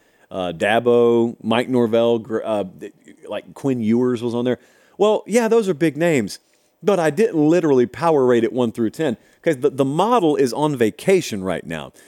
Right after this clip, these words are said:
So the model is not spitting out power ratings probably until spring. So in the meantime,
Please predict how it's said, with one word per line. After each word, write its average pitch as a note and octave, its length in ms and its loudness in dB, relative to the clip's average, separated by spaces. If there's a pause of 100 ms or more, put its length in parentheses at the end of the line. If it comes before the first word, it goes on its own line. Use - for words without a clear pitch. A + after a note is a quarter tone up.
(120)
So E3+ 160 2
the D3+ 100 0
model F#3+ 440 0
is A#2+ 120 -2
not F3 260 -2
spitting E3+ 400 0
out C3+ 180 0
power D#3 340 0
ratings G2+ 540 -4 (840)
probably D3 540 0
until A2 240 -4
spring. G2 480 -6 (400)
So F#3 240 2
in F3+ 80 0
the F3 80 2
meantime, D3+ 760 -2